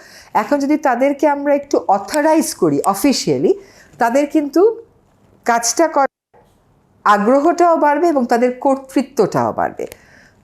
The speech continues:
আহ, ফলে এলাকাবাসীকে সম্পৃক্ত করা, কমিউনিটি বেস গ্রুপ করা, ধরেন এক দুই কিলোমিটার, দুই কিলোমিটার করে যদি করা যায়,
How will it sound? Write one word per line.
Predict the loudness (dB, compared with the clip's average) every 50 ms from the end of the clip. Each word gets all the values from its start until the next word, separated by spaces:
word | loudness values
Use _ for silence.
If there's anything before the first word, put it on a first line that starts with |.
| _ -2
আহ, | 0 0 0 0 -2 -4 -8 -18 _ _ _ _ _ -10
ফলে | -4 -2 0 2 2 2 0 -2 -4 -8 -20 _ _ _ _ _ 0
এলাকাবাসীকে | 2 2 4 4 2 2 2 2 2 2 0 0 0 0 2 0
সম্পৃক্ত | 0 2 0 -2 -2 0 0 -2 0 0 0 -2
করা, | 0 2 2 2 2
কমিউনিটি | 0 0 -2 0 2 0 0 0 0 0 0
বেস | 2 2 2 0 0
গ্রুপ | 0 2 2 2 0
করা, | 0 -2 0 2 2 2
ধরেন | 2 2 2 2 4
এক | 2 2 2 2
দুই | 2 0 0
কিলোমিটার, | 2 0 2 2 2 2 0 0 0 0 2 2
দুই | 0 0
কিলোমিটার | 0 0 0 2 2 0 0 0 0 -2 0
করে | 2 2 2 2
যদি | 2 0 0 -2 0
করা | 0 0 0 0 0
যায়, | 0 0 0